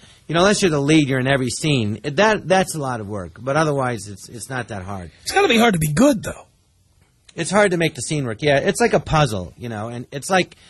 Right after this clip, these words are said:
Speaker 1: I always liken it, to me, it's like a, a, a C, the show C S I, where the script, like, you know, you come upon a crime scene, you go, "Here's what we've got. Now figure out how these people ended up this way."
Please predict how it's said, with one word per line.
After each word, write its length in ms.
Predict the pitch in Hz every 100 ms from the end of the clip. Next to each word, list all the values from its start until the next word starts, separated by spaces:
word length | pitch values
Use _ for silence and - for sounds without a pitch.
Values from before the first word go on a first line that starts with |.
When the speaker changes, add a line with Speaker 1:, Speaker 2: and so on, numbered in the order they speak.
| _
Speaker 1:
I 100 | -
always 200 | 180 180
liken 300 | 147 151 147
it, 140 | 131 -
to 120 | 147
me, 180 | 151 147
it's 140 | 127
like 240 | 127 117 110
a, 640 | 107 101 107 98 90 85
a, 40 | -
a 60 | 92
C, 280 | - 165 156
the 140 | 117
show 200 | - 147
C 240 | 135 143
S 180 | 131 -
I, 360 | 117 98 80 - _ - - _
where 100 | 135
the 100 | 127
script, 420 | - - 170 -
like, 200 | 135 127
you 60 | 143
know, 80 |
you 100 | 131
come 220 | 117 165 156
upon 240 | - 147
a 60 | 120
crime 300 | - 127 127
scene, 240 | - 120
you 80 | 110
go, 80 | 117
"Here's 240 | 113 151
what 140 | 135 120
we've 140 | 101
got. 320 | 123 107 90
Now 380 | 117 127 127 127 - _ _
figure 300 | - 175 147
out 180 | 139 123
how 300 | 131 135 127
these 200 | 120 120
people 420 | - 131 - 113 -
ended 220 | 120 117
up 160 | 104 - _
this 480 | - - - 113 -
way." 320 | 104 101 76